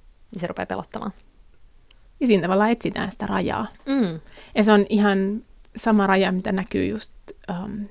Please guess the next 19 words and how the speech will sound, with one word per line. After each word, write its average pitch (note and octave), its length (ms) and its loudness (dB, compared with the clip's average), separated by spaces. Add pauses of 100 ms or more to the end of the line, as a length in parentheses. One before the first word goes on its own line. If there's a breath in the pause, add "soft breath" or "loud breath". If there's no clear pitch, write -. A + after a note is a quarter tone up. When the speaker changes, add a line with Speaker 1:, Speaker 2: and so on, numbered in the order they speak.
(300)
Speaker 2:
mikä G#3+ 180 4
ehkä G3+ 180 2
nykyään G#3 320 4
niinku G3+ 140 -2
skifi-keskusteluissa - 1160 -6
on - 60 0
enemmän G3+ 340 -4
läsnä, G3+ 320 -6
tämä G3 100 -6
niinku G3 240 -8
kyborgikeskustelu, G#3+ 1080 -6
mut G3 180 -4
ihan G3 240 0
sama G#3+ 240 0
aihe, A3 440 0 (880 loud breath)
että D#3+ 520 -8 (300)
kuinka G#3+ 360 6
pitkälle, - 580 -2 (440)
et G3+ 100 2